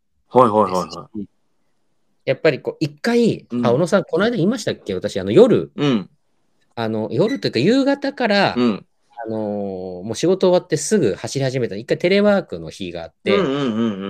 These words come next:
Speaker 1: ん。
Speaker 2: もうほんと六時でもう上がって、
Speaker 1: うん。
Speaker 2: もうそのまますぐ着替えて、
Speaker 1: うん。
Speaker 2: もう、え、出たんですよ。
Speaker 1: はいはいは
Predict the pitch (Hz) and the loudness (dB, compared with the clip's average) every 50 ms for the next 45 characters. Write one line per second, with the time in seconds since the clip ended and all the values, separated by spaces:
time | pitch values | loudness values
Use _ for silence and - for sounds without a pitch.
0 | 92 - - - _ - 139 131 135 151 151 - 156 147 151 147 147 233 233 214 | -8 -8 -10 -14 _ -6 -4 -2 -2 -2 -2 -2 0 2 2 0 0 -4 -4 -2
1 | 202 190 170 151 135 120 113 104 101 - _ _ _ _ _ _ _ 135 156 180 | 0 0 0 0 0 -2 -2 -4 -6 -8 _ _ _ _ _ _ _ 0 2 2
2 | 165 - - 123 110 107 - _ 110 110 110 123 139 - - _ _ _ _ _ | 2 2 0 -4 -6 -6 -6 _ -6 -4 -2 0 -2 -2 -4 _ _ _ _ _
3 | _ _ _ _ _ _ _ _ _ - 202 190 127 87 - _ 113 107 101 95 | _ _ _ _ _ _ _ _ _ 0 2 2 2 0 -2 _ -8 -6 -6 -6
4 | - - _ _ _ _ _ _ _ 123 123 123 - 165 160 170 175 180 175 175 | -8 -12 _ _ _ _ _ _ _ -10 -10 -6 -4 -2 0 0 0 0 0 0
5 | 156 - 202 180 143 104 - 110 101 120 113 104 101 - _ 107 101 98 87 113 | -2 -4 -4 -4 -4 -6 -8 -4 -2 0 0 0 -2 -4 _ -4 -4 -2 -2 -2
6 | 113 110 95 90 87 120 104 104 104 - _ - - - _ _ _ _ _ _ | -2 -2 -4 -6 -8 -8 -10 -10 -10 -12 _ -20 -20 -20 _ _ _ _ _ _
7 | _ _ 98 95 95 95 101 - 107 85 85 - - - - _ - 123 123 101 | _ _ -12 -12 -4 -4 -2 -2 -2 -6 -8 -14 -20 -20 -18 _ 0 2 2 2
8 | 82 92 87 85 - 85 87 - | 0 -2 -4 -4 -6 -12 -18 -18